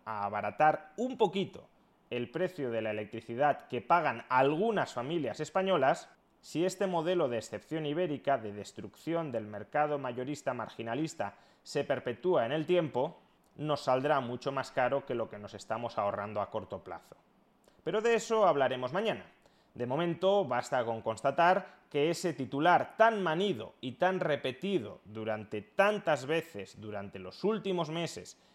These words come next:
de que España estaba pagando, gracias a este gobierno, una de las facturas eléctricas más bajas de Europa es rematadamente falso, la séptima factura eléctrica más cara de Europa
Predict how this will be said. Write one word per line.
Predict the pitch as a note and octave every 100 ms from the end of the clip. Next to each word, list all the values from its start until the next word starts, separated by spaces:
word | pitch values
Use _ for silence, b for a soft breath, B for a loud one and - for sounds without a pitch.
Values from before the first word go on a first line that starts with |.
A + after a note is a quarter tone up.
| -
de | A2+ G#2
que | A2+
España | - E3 F#3 F#3 C3+ F#2+
estaba | - A#2+ - D#3 E3 E3+ D#3
pagando, | C#3+ D#3 D#3+ C3 A#2
gracias | C3 E3 E3 C3+ A#2+
a | A#2 C3
este | C3+ -
gobierno, | B2+ B2+ E3+ C#3+ G2+ F#2+ B B B
una | - A3 A3 D3+
de |
las | C3 -
facturas | B2 A#2 - D#3 C#3 -
eléctricas | C3+ D#3 - G#2+ - E2 - -
más | C#3+ E3 C3+
bajas | C3 - A2
de | G#2+
Europa | C#3+ G3+ G3+ G3+ F3
es | F#3 - -
rematadamente | E3 E3 G#3+ G#3+ E3 C3+ E3+ D#3 C3+ C3 C3+ C#3 C#3 -
falso, | - C#3+ A#2+ G2 - - _ b b b -
la | B2+
séptima | - G#3 F#3 - A#2+ A#2
factura | - A2+ - D3+ C#3+
eléctrica | C#3+ E3+ - E3+ F3 C#3
más | C3 E3 -
cara | - B2 A2+
de | A2+
Europa | D3+ G3+ G3 G3 G3 -